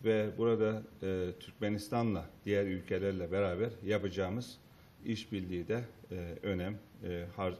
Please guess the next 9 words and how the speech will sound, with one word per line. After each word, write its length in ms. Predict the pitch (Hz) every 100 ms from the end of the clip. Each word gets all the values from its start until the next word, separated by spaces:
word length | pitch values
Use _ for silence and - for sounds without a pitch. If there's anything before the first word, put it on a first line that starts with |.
| - 90
arz 240 | 90 82
ediyor. 440 | 80 76 104 117 - - - - 95
Ve 160 | 90
bunları, 400 | 101 92 87 101 101 -
e, 260 | 90 87 87
bugün 280 | 95 90 90
değerlendirme, 680 | 90 90 90 87 90 87 82 - -
e, 380 | 87 82 - -
imkanımız, 680 | 85 80 80 80 95 113